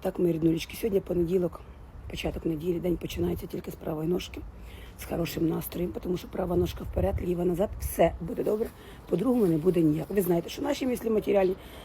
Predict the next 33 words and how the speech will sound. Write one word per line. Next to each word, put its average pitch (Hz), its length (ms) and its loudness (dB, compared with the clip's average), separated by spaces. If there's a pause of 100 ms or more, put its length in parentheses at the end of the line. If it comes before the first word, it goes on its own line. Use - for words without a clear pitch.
щось 240 280 0
заложили 226 460 4
собі, 233 340 0
ці - 320 -4
прекрасні - 460 4
головки, 202 320 4
я 220 60 4
теж, 185 180 4
он, 175 100 10
заложила 175 480 6
цю 180 160 0
гульку, 185 340 2 (420)
вцепила 185 360 6
бантики, 196 380 6
називається, 175 420 6
ти 226 200 2
з 180 60 0
гріці 185 320 4
з 175 40 2
боку 175 260 2
бантик. - 320 2
Нічого, - 320 0
файно, 214 300 6
файно, 208 280 2
байдуже. 196 340 2 (600)
Так, - 200 0
мої 180 140 6
ріднулечки, 160 460 2
сьогодні 254 180 0
в 220 40 2
нас 208 140 6
вихідний 165 360 8
день 160 200 0